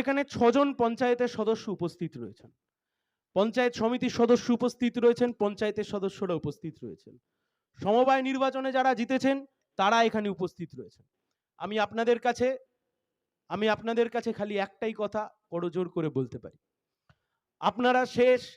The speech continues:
দশ মাস ধরে পঞ্চায়েতের বিভিন্ন কাজ আপনারা মানুষের কাছে করেছেন। এলাকায় আপনাদেরকে নিয়ে সাধারণ মানুষের এক অন্য চাওয়া পাওয়া, উন্মাদনা, স্বপ্ন কাজ করে।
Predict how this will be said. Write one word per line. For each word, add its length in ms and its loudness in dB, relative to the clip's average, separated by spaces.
দশ 200 4
মাস 160 2
ধরে 200 4
পঞ্চায়েতের 600 -2
বিভিন্ন 260 -6
কাজ 160 -2
আপনারা 420 -4
মানুষের 380 -6
কাছে 240 -10
করেছেন। 360 -10
এলাকায় 520 -2
আপনাদেরকে 460 -8
নিয়ে 160 -8
সাধারণ 460 -4
মানুষের 400 -2
এক 60 -16
অন্য 220 -8
চাওয়া 280 -2
পাওয়া, 260 0
উন্মাদনা, 540 -6
স্বপ্ন 260 -12
কাজ 120 -8
করে। 160 -20